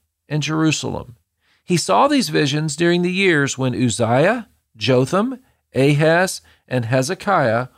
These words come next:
were the kings of Judah." All these things happened from the years seven hundred and forty B C to six hundred and eighty B C E. See, prophecy is connected to humanity and history.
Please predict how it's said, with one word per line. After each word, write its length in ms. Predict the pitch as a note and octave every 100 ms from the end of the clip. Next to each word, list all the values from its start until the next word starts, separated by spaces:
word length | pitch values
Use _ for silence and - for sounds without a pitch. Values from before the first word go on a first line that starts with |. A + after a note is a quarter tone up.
| _ _ _
were 140 | C3
the 100 | A2
kings 540 | - - A#2+ B2 B2+ B2
of 160 | B2+
Judah." 440 | A2 A2+ G2+ - - _ _ _ _ _ _ _ _ - - _ -
All 180 | B2+ E3+
these 260 | G#3 G3+
things 300 | - F3+ D#3+
happened 640 | D3+ D#3 C#3+ G2+ G2 C#3+ - _ _ _
from 160 | C3+
the 100 | B2+
years 300 | A#2+ A2 G2+
seven 380 | - G#2 A#2 D3+
hundred 300 | D#3+ F3 F3
and 120 | E3+
forty 360 | - F3+ D#3+ C#3+
B 220 | A2+ A2
C 480 | - G2 F#2 F#2 F#2+ _ _ _ _ _ -
to 80 | A2+
six 320 | - A#2 -
hundred 320 | A2+ G#2 G2+
and 100 | G#2 -
eighty 560 | A#2+ A2 F#2+ - - _ _ _
B 200 | G#2+ G2+
C 200 | F2+ -
E. 440 | - - - - _ _ _ _ _ _ _ _ -
See, 180 | - E3
prophecy 680 | D#3 D#3 F3 A3 - B3
is 140 | A#3 -
connected 640 | - F#3 C#3 - C3+ B2+
to 140 | - B2
humanity 760 | A2 A#2+ G#2 G#2 A#2+ A#2 B2+
and 80 | A2+
history. 480 | G#2 G#2+ - G2+